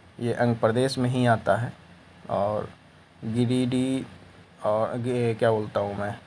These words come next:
ये गिरिडीह का अपर पार्ट, ये भी थोड़ा बहुत यहाँ पर भी आपको अंगिका speaking population दिख जाएगी।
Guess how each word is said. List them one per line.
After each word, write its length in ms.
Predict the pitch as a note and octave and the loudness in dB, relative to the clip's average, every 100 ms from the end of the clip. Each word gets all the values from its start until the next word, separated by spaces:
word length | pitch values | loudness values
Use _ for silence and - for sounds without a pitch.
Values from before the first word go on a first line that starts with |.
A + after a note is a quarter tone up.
| - - - | -20 -18 -8
ये 320 | A#2+ A2+ A2+ - - - - - | -4 -4 -6 -10 -18 -20 -20 -16
गिरिडीह 440 | B2 B2 B2+ B2 C3+ | -8 -4 -2 -2 0
का 120 | C3+ | 2
अपर 360 | - C#3 - C#3+ | 2 4 8 8
पार्ट, 360 | - - - - - - - | 6 2 0 -4 -18 -20 -6
ये 180 | B2 A#2+ | 0 0
भी 120 | B2 C#3 | 0 -2
थोड़ा 260 | C3 B2 | 0 0
बहुत 320 | A#2+ A#2 A#2 | 2 0 -2
यहाँ 220 | A2+ A2+ A2+ | -2 -2 0
पर 160 | A2 | -2
भी 120 | A2 | 0
आपको 260 | A2+ - G#2+ | 0 0 -2
अंगिका 420 | G#2+ A2 G#2+ A2 | -2 -2 0 0
speaking 400 | G#2+ - G2 A2 A2+ | 0 -4 -8 -8 -6
population 560 | G2+ A2+ G#2+ A#2 A2+ | -8 -6 -6 -4 -2
दिख 120 | A#2 A#2 | -2 0
जाएगी। 400 | A2+ G#2 G#2+ | -2 -2 -4